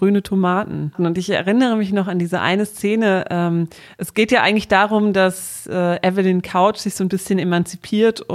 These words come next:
Speaker 1: und, äh, auch von ihrem Mann so ein bisschen abgrenzt, weil die waren ja so eine Einheit und er hat immer bestimmt und sie war immer so das Muttchen, das so hinterhergelaufen ist. Und, äh, in diesem Prozess besucht sie auch so ein,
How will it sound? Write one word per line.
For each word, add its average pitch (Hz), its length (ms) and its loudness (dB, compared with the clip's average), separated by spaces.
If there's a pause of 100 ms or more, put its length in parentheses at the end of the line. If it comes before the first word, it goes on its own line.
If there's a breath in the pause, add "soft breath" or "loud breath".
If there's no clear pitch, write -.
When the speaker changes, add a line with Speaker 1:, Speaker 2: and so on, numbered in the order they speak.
Speaker 1:
und, 175 640 2
äh, - 40 -6
auch 170 420 -2
von 180 180 -2
ihrem 165 240 0
Mann 165 300 2
so 175 80 -2
ein 170 80 -2
bisschen 165 500 -2 (120)
abgrenzt, 156 800 -6
weil 160 340 0
die 160 180 -4
waren 165 200 2
ja 165 180 2
so 156 140 -2
eine 165 320 2
Einheit 180 500 2
und 170 140 -4
er 165 120 0
hat 170 120 -4
immer 175 160 0
bestimmt 185 420 0
und 190 80 2
sie 170 180 0
war 170 120 2
immer 170 180 2
so 170 80 0
das 165 220 -4
Muttchen, 175 360 2
das 165 160 -2
so 160 80 -2
hinterhergelaufen 156 800 -2
ist. 151 180 -6 (540 loud breath)
Und, 175 480 4
äh, 170 240 2
in 175 80 0
diesem 175 200 0
Prozess 190 520 0
besucht 208 480 -4
sie - 160 -4
auch 185 200 0
so 185 200 -2
ein, 175 220 -2